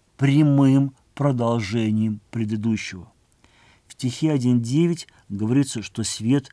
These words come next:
просвещает каждого человека, приходящего в мир. Что это означает?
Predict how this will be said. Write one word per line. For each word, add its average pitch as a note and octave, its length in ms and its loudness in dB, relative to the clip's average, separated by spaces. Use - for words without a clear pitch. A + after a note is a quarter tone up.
просвещает A#2+ 1120 -2
каждого A2+ 520 0
человека, A2 640 -4
приходящего G#2+ 840 -6
в A2 80 -2
мир. G#2 300 0
Что - 260 -6
это B2 160 -4
означает? G#2+ 720 -4